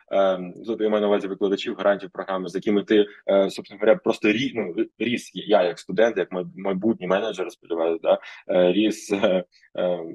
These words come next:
вивчаючи з ними всі ці дисципліни. Ну, тобто це такий був просто Dream Team, фаст-, фантастична четвірка, месники, да, до яких хотілося просто доєднатися і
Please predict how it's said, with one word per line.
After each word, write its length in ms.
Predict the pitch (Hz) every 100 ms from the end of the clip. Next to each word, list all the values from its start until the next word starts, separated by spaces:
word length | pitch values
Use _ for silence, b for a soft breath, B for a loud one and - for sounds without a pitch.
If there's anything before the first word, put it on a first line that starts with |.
| - _ -
вивчаючи 920 | 101 - 104 107 98 - 92 90 90
з 140 | 87
ними 200 | 104 101
всі 200 | - 110
ці 120 | 98
дисципліни. 580 | 95 90 - 90 110 147
Ну, 120 | 104
тобто 260 | 95 104 -
це 180 | - 117
такий 380 | 110 - 107 104 B B
був 160 | 110 98
просто 280 | 113 -
Dream 180 | 92 110
Team, 300 | 101 131 139
фаст-, 300 | 117 - 101
фантастична 500 | - 101 - - -
четвірка, 460 | 101 101 107 - 98
месники, 480 | 98 117 - 98 87
да, 160 | 95
до 100 | 107
яких 260 | 95 113 104
хотілося 480 | 104 120 117 110 110
просто 380 | 113 110 107 - B B
доєднатися 800 | 104 107 113 110 110 131 - 104
і 340 | 101 98 95